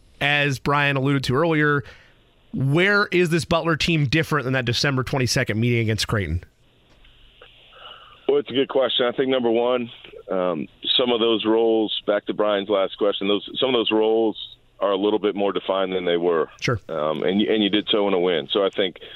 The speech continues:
Speaker 2: that that's a little bit more solidified. You've got guys kinda in their more natural positions.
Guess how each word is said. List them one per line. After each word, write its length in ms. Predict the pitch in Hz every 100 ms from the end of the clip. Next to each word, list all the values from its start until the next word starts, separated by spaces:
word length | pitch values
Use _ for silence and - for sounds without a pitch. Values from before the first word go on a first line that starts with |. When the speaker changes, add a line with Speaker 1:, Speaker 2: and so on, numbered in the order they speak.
| - -
Speaker 2:
that 200 | 82 92
that's 240 | 107 110
a 40 | 117
little 180 | 113 98
bit 140 | 98
more 200 | 104 101
solidified. 720 | - 95 98 92 90 87 90
You've 120 | 98 110
got 180 | 101
guys 280 | 92 95 92 -
kinda 200 | 90 90
in 80 |
their 120 | 90 80
more 180 | 87
natural 420 | 85 90 - 101 87
positions. 600 | 85 80 92 - 87